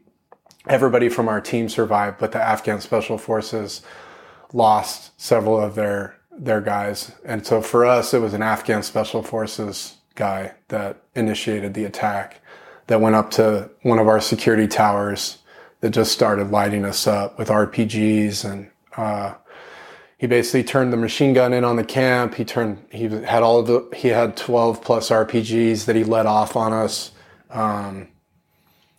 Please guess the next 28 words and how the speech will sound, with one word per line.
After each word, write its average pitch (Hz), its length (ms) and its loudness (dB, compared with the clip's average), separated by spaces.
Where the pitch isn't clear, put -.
you 120 80 -8
know, 98 360 -6
he 120 100 0
had 110 160 4
his 104 160 -2
M 120 160 0
four 117 400 4
on 110 140 2
him 107 400 -4
and 113 100 -6
he 110 60 -2
had 107 120 -2
his 101 120 -8
pistol. 101 600 -2
So - 260 -6
basically 110 360 0
he 117 120 0
just 110 340 -2
turned 120 240 0
everything 117 480 2
inside 113 540 2
on 107 160 0
all 107 180 0
of 110 100 0
us 113 320 0
and 107 80 -4
just 101 180 -4
started 101 460 -4